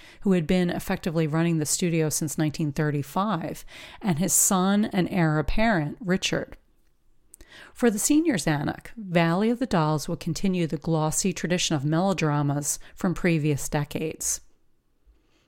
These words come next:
Darryl Zanuck had been making prestigious women's pictures since his time as a screenwriter in Warner Brothers.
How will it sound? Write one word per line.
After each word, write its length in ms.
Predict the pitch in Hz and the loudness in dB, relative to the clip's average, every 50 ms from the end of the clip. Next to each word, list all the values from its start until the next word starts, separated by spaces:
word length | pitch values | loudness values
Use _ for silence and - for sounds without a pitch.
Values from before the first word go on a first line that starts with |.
| _ - | _ -2
Darryl 300 | - 180 170 175 175 165 | 0 0 2 2 0 0
Zanuck 500 | 147 - 185 202 247 262 - - - - | 0 0 2 2 2 0 0 -2 -4 -4
had 140 | - 170 - | -6 -4 -2
been 140 | 165 160 156 | 0 0 2
making 360 | 160 160 156 - 170 160 143 | 0 0 0 -2 -4 -4 -4
prestigious 680 | - - - - - 180 180 175 - 165 151 - - | -4 -6 -6 -4 -2 -2 -2 -2 -2 -2 -2 -2 -2
women's 380 | 156 165 190 226 254 214 160 - | 0 0 2 2 2 2 0 2
pictures 640 | - - - - - - - - - - - - - - - - - - | 2 2 2 0 -4 -6 -6 -6 -4 -6 -6 -6 -6 -12 -18 -20 -20 -12
since 340 | - - - 214 240 254 - | -6 -2 0 0 0 0 0
his 140 | 330 311 - | -2 -2 -2
time 320 | - - 185 185 202 196 | -2 -2 0 0 0 0
as 140 | 185 180 170 | -2 -2 -2
a 40 | 156 | -2
screenwriter 680 | - - - - 180 190 208 202 180 175 175 175 175 | -2 -4 -2 -2 0 0 2 2 2 2 2 2 2
in 100 | 160 151 | 2 2
Warner 300 | 151 165 165 185 185 170 | 2 2 2 2 2 0
Brothers. 640 | 147 - - - - - - - - - - - - | 0 -2 -4 -4 -4 -6 -8 -8 -8 -8 -8 -8 -10